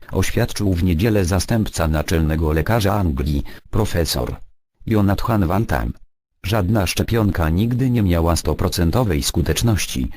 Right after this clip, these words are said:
więc nikt nie jest na sto procent chroniony przed wirusem. Sposobem na zmniejszenie ryzyka dla każdego z nas jest przerwanie łańcucha transmisji i radykalne zmniejszenie liczby zachorowań,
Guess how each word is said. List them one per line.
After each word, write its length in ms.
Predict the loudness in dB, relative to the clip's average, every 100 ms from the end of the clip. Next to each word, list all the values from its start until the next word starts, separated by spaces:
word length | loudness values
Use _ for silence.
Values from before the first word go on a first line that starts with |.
| -14 -6
więc 440 | 0 2 0 0
nikt 320 | 0 2 0
nie 180 | 2 4
jest 240 | 4 2 0
na 140 | 0
sto 240 | 0 -2
procent 480 | 0 0 2 0 0
chroniony 480 | 0 2 2 2 2
przed 240 | 0 -2
wirusem. 680 | 0 0 0 0 -2 -2 -6 -10 _ _ -20 -10
Sposobem 600 | -4 -2 0 2 2 2
na 120 | 2
zmniejszenie 680 | 2 2 2 2 2 2 2
ryzyka 500 | 2 0 2 2 2
dla 180 | 2
każdego 440 | 0 0 0 0 2
z 60 |
nas 220 | 2 0 0
jest 260 | -2 -2
przerwanie 540 | 0 2 4 4 4 4
łańcucha 500 | 2 2 0 0 -2
transmisji 840 | 0 0 0 -2 0 0 0 2
i 80 | 2
radykalne 600 | 4 2 2 2 4 2
zmniejszenie 680 | 2 2 4 2 2 2 4
liczby 400 | 4 2 2 2
zachorowań, 720 | 2 2 2 0 0 0 -2